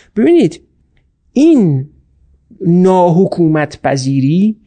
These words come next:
ممتنع شدن برنامهٔ توسعه، یه وجهش اینه که از بیرون دسترسی به ارز دچار دشواری شده، یه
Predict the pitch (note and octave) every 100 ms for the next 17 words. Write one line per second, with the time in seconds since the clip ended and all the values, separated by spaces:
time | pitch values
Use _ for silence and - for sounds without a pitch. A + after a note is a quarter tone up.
0 | _ D#3+ F3 F3+ E3 F#3 D#3 D#3 D3+ -
1 | D3 D#3 A#3 G3 D3+ C3+ C3+ C3 C3 B2+
2 | D3 C3 B2+ C3+ D#3+ D3+ C3 D3+ C4 B3+
3 | D4+ - D#4 - B3 G3+ F#3+ E3+ D#3 D3
4 | D#3+ D#3+ E3 D3+ C#3+ - C#3+ - D3+ D3+
5 | C#3+ C3 - _ _ _ C#3 D3+ D3 C#3
6 | B2+ C3 A#2+ _ _ D3 C#3+ D#3 C3+ C3
7 | B2+ - B2+ A#2+ - A#2 A2+ - - -
8 | D#3+